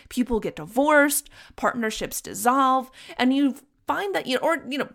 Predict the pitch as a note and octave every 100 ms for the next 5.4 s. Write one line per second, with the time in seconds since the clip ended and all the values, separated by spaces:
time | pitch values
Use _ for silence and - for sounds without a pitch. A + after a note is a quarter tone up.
0 | - B3+ D4 C#4+ G#3+ G#3+ G#3 G3+ G3+ F#3
1 | F3 F3+ - _ _ _ _ - E3+ A#3+
2 | D4 D4 C#4 C#4 C#4+ E4+ - - - C#5
3 | C5+ - - F#4 A#4 F4+ F4 F4 D#4+ D4+
4 | D4+ D#4+ D#4+ D#4+ C#4+ B3+ C4 B3+ A#3+ A3+
5 | B3+ A#3 G3+ A3+